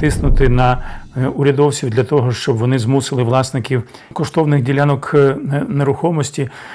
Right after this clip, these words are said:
продавати їх, е, йому за безцінь або просто е, віддавати даром. Ось що про це пише Бен Габбард. Нерухомість довгий час була простим способом збільшення статків, тож М Б С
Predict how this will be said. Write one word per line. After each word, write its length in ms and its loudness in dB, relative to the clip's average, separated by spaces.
продавати 760 0
їх, 460 -4
е, 340 2
йому 300 2
за 140 2
безцінь 500 -2
або 380 2
просто 440 0
е, 200 -2
віддавати 600 0
даром. 300 0
Ось 180 -2
що 160 -2
про 140 2
це 160 2
пише 640 2
Бен 220 0
Габбард. 400 0
Нерухомість 540 0
довгий 260 0
час 260 0
була 260 4
простим 420 0
способом 560 0
збільшення 520 0
статків, 460 -2
тож 200 -2
М 140 4
Б 60 2
С 300 2